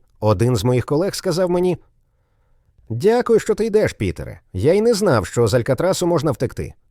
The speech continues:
Звісно, все, що йому потрібно було зробити, вийти за двері і не повертатися. Але люди настільки занурюються у змагання, що забувають, чи варта нагорода цих зусиль.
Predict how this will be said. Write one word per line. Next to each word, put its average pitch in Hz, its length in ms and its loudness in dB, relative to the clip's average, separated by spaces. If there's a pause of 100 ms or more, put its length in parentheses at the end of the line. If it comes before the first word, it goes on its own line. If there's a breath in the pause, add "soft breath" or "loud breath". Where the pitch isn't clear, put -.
(800)
Звісно, 185 600 0
все, 156 400 0
що 117 200 -2
йому 117 240 2
потрібно 120 440 0
було 107 220 0
зробити, 175 540 -2
вийти 175 520 -2
за 208 160 -2
двері 127 600 -2
і 127 120 2
не 127 180 2
повертатися. 127 840 -4 (640)
Але 104 240 2
люди 123 260 2
настільки 120 540 0
занурюються 104 680 0
у 95 80 -2
змагання, 98 680 -2 (180 soft breath)
що - 260 -2
забувають, 107 680 -2
чи - 180 -4
варта 127 340 0
нагорода 139 560 -2
цих 92 240 -6
зусиль. 85 400 -6